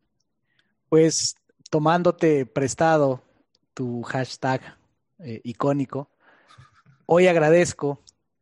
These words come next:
haber grabado este podcast con un gran amigo, con una persona que admiro, con un gran espíritu,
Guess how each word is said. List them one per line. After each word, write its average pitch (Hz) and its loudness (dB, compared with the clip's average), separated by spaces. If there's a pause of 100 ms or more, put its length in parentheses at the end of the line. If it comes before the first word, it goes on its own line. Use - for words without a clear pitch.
haber 139 -2
grabado 143 0
este 139 -8
podcast 139 -10
con 117 -10
un 131 -8
gran 135 -8
amigo, 127 -10
con 127 -12
una 127 -8
persona 127 -12
que - -14
admiro, 123 -10
con 117 -16
un 123 -14
gran 120 -14
espíritu, 120 -16